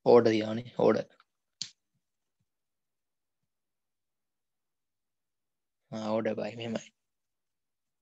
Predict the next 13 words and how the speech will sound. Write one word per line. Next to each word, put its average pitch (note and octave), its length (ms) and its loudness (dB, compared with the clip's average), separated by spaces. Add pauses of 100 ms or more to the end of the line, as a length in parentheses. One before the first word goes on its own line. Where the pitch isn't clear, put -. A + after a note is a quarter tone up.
(440)
දැන් A#2+ 260 2
මේව A#2 280 -4
තියෙනවනේ A#2 480 -2
ඩීටේල්ස්. A2 480 -4
හරිද? B2 220 0 (600)
හතරක් A#2+ 260 0
තියෙනවනේ B2 320 0
දැන්. A#2+ 140 -8 (500)
දැන් A2 140 -2
මේ B2 140 0
හතරෙන් A#2+ 540 0 (2250)
ඕඩර් A2 320 2 (100)
by. A2 220 2